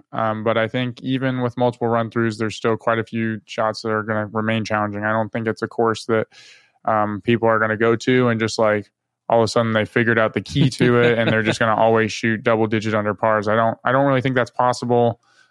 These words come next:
Speaker 1: Um, the O B in some places just, is just too tight. And then there's also, like, some choices you have to make as far as risk reward go, whether or not you even really wanna go for a hole or not. So, um, I think there's some pretty good course design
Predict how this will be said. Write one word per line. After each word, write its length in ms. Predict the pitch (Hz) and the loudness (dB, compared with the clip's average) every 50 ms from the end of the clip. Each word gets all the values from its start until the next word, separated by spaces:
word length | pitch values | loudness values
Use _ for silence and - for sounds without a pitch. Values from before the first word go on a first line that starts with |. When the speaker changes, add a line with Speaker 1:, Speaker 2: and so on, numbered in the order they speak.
| _ _ - | _ _ -4
Speaker 1:
Um, 320 | 113 110 107 104 104 104 | -2 0 0 0 -2 -2
the 120 | 104 107 - | -2 0 2
O 140 | 123 123 117 | 2 2 2
B 200 | 120 120 117 117 | 2 2 2 2
in 100 | 113 110 | 0 0
some 180 | - 117 110 | -2 -2 -2
places 340 | - 120 117 113 120 113 104 | 0 -2 -2 -2 -2 -6 -6
just, 300 | 110 110 107 107 110 - _ - | -6 -8 -8 -6 -8 -8 _ -2
is 140 | 127 113 | -2 0
just 220 | 110 120 113 - - | 0 0 -2 0 0
too 140 | - 135 131 | 0 0 2
tight. 380 | - 120 120 117 120 120 - - | 2 2 2 2 2 0 0 -2
And 160 | 110 110 110 | -2 0 0
then 180 | 113 113 110 | 0 0 0
there's 180 | 113 113 110 117 | 0 0 2 2
also, 400 | 123 139 135 - 175 165 156 151 | 2 2 2 2 2 2 2 4
like, 320 | 151 143 139 135 - - _ _ _ _ _ _ _ _ | 2 2 2 0 -2 -8 _ _ _ _ _ _ _ _
some 280 | - - - 131 127 123 | -8 -4 -2 -2 -2 0
choices 380 | - 143 147 143 - 139 120 120 | 0 2 2 2 2 0 0 0
you 60 | 120 | 0
have 100 | 113 - | 0 0
to 80 | - | -2
make 200 | 113 113 113 110 | -2 -2 0 0
as 100 | 117 107 | 0 -2
far 220 | - - 117 117 113 | 0 0 2 2 2
as 120 | 107 104 | 2 2
risk 240 | 117 117 113 - - | 0 0 0 0 0
reward 420 | 120 110 107 110 110 110 107 98 | 0 0 2 2 2 2 0 0
go, 420 | 95 113 107 104 104 107 107 104 - _ _ _ _ - | 0 2 2 2 2 0 -2 -4 -6 _ _ _ _ -2
whether 200 | 117 117 113 113 | 0 2 2 2
or 40 | |
not 200 | 113 113 113 113 | 0 0 0 0
you 100 | 113 117 | 2 0
even 180 | 117 110 110 110 | 0 2 0 0
really 200 | 113 113 113 110 | 2 2 2 2
wanna 340 | 107 107 107 117 139 151 135 | 2 2 2 2 2 2 2
go 160 | 117 110 104 | 2 2 0
for 220 | - - 107 104 | 0 0 0 0
a 40 | 101 | 2
hole 180 | 98 104 104 104 | 2 0 0 0
or 120 | 104 101 | 0 0
not. 240 | 104 104 104 - - | -2 -2 -4 -4 -4
So, 280 | - 113 110 107 104 - _ - _ _ _ - - _ _ _ _ | -2 0 0 0 0 -2 _ -18 _ _ _ -20 -20 _ _ _ _
um, 500 | 110 113 110 110 110 107 107 107 107 95 - _ - | -2 0 2 2 2 0 -2 -4 -6 -10 -12 _ -2
I 60 | 123 | 0
think 160 | 139 160 165 | 0 2 2
there's 180 | 160 151 - - | 2 2 0 0
some 140 | - 135 131 | -2 -2 0
pretty 220 | - 156 151 147 | 0 0 2 2
good 180 | 139 147 135 - | 2 0 0 0
course 280 | - 139 139 127 - | 0 2 2 2 0
design 640 | - 135 123 127 131 131 131 131 127 127 127 127 127 | -2 -2 0 0 0 2 2 2 0 0 0 0 -2